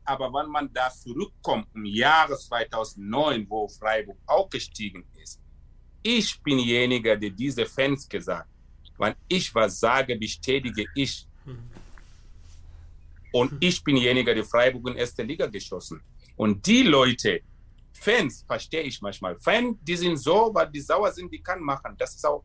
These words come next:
Speaker 1: ihre Richtung. Aber wenn die das einfach nachdenken,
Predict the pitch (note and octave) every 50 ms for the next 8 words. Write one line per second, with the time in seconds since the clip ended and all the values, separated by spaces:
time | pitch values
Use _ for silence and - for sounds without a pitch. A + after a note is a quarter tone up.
0 | - - - - E3+ F#3+ G3 G3 F#3 E3 D3 C3+ B2 A#2 - - - F#2+ E2+ -
1 | - - - - - - - - - - G3 A#3+ A#3 F#3+ D3+ A#2+ F#2+ - - -
2 | - - - - - - - - - - - - - - - - - - - -
3 | - A#2+ C3+ D3 D3+ C#3+ D3+ D3 C3+ C#3+ C#3 C#3 - - - G3 B3+ D4 C#4 -
4 | G#3+ F3+ E3 D3+ C#3+ - - - A#2 G#2+ G#2 - - -